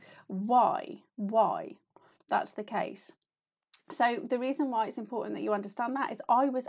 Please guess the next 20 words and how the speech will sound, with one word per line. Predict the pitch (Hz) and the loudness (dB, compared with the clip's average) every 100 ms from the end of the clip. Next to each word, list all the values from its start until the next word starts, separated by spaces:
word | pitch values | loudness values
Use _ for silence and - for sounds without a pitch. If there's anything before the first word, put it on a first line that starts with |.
| - | -4
at | 226 - - | -2 -2 -6
the | - | -12
count | - 226 202 147 | -4 -2 -2 -2
in | 202 202 | -6 -8
two | - 202 | -8 -6
thousand | 196 185 190 | -4 -4 -4
and | 190 | -6
fifteen, | 190 - 185 180 | -8 -6 -6 -4
and | - 196 220 | -4 -6 -6
what | - 247 | 0 4
I | 285 302 | 4 4
witnessed | 247 - - 196 294 - - - - - _ - _ _ _ _ - - | 0 -6 -4 -4 -4 -6 -6 -6 -10 -16 _ -20 _ _ _ _ -20 -10
was, | 208 226 220 208 196 208 - - | -4 2 6 6 4 -4 -10 -2
um, | 208 202 | 2 2
so | 208 | -2
this | 233 240 | -4 -4
is | 254 247 | -2 2
Labour | 247 262 262 - | 2 2 0 0
area, | 226 214 185 165 - 180 - | 2 2 0 -4 -6 -10 -16
Labour | 220 226 233 254 277 | -12 -2 0 0 -4